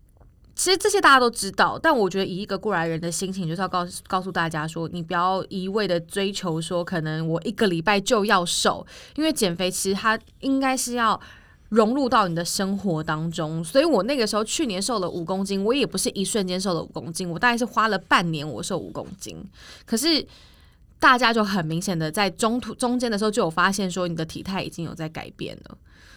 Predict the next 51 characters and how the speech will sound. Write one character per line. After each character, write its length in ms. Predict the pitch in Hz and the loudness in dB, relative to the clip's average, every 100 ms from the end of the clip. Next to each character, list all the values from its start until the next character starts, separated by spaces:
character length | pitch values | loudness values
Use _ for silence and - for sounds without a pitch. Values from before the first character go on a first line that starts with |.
| - - - | -20 -20 -4
就 120 | 359 | 0
应 120 | 330 | 2
该 80 | 370 | 8
要 140 | 381 359 | 8 10
把 180 | 208 | 8
减 240 | 196 190 170 | 6 0 0
肥 360 | 165 165 170 | 0 0 0
融 200 | 190 190 | 2 0
入 140 | 233 240 | 2 2
在 160 | 233 | 2
你 100 | 196 | 0
的 140 | 165 165 | 0 -2
整 140 | 175 | -2
个 120 | 165 | -2
人 220 | 165 165 185 | 0 0 0
生 160 | 202 | -2
的 180 | 202 180 | 0 2
目 160 | 233 196 | 2 4
标 160 | 185 | 4
当 160 | 170 180 | 2 0
中， 140 | 185 | 0
而 100 | - | 0
不 140 | 180 190 | -2 -4
是 140 | 220 | -2
你 40 | |
的 80 | 165 | -2
短 200 | 156 123 | -2 -4
期 180 | 165 160 | -4 -4
目 160 | 170 165 | -4 -4
标。 300 | 170 151 190 | -4 -2 2
因 40 | |
为 60 | 302 | 2
如 160 | 262 | 2
果 140 | 226 202 | 2 2
你 120 | 165 | 0
只 100 | 214 | 0
有 60 | |
设 200 | 196 214 | 0 -2
短 180 | 170 151 | -2 -2
期 100 | 160 | -2
目 140 | 165 170 | -4 -2
标， 220 | 165 165 | 0 0
这 80 | 208 | 0
是 120 | 202 | -2
非 160 | 196 | 0
常 140 | 214 165 | -2 0
容 180 | 151 156 | -2 -2
易 40 | |
失 240 | 160 - | -2 -4
败 240 | - 131 - | -4 -4 -6
的。 140 | - | -12